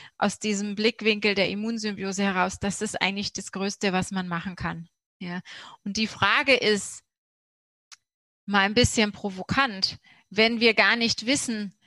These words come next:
wo die Grenze zwischen Mensch und Keim ist und wenn ich eine innere Haltung habe, dass Keime mir was Böses wollen und, äh, mein Feind sind und ich ihnen den Krieg erklären muss. Und das ist genau die Sprache, die wir verwenden im Moment mehr denn je.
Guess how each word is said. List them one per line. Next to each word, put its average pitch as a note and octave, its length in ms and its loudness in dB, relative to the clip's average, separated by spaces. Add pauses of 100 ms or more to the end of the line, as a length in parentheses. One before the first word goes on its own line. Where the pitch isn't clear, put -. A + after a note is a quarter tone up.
(140)
wo A3 320 2
die A3+ 200 0
Grenze A3 480 2
zwischen G#3 440 -2
Mensch A#3 380 4
und G3+ 240 -6
Keim G#3+ 440 2
ist - 400 0 (460)
und G#3+ 240 0
wenn A3 240 6
ich A#3 320 2
eine G#3 300 2
innere A3 360 4
Haltung A#3+ 440 0
habe, G3 260 4
dass G3+ 200 -4
Keime A3+ 480 2
mir A3 220 2
was G3 200 0
Böses B3 460 2
wollen F3+ 380 4 (440)
und, G#3 440 -2
äh, G3+ 180 6
mein G3 260 2
Feind A#3+ 380 2
sind G3+ 420 -2
und G3+ 180 -4
ich G#3 160 0
ihnen G#3+ 260 0
den G3 120 -2
Krieg C4+ 300 0
erklären F#3+ 420 4
muss. F#3 220 -4
Und G3 160 -4
das G3 120 0
ist G#3 180 -2
genau G3 260 2
die G#3+ 120 -2
Sprache, G#3 480 2
die G#3 180 0
wir F#3+ 120 4
verwenden G#3 540 2
im G3 140 -2
Moment G#3 480 2
mehr G3 240 4
denn F#3+ 200 0
je. F#3+ 340 0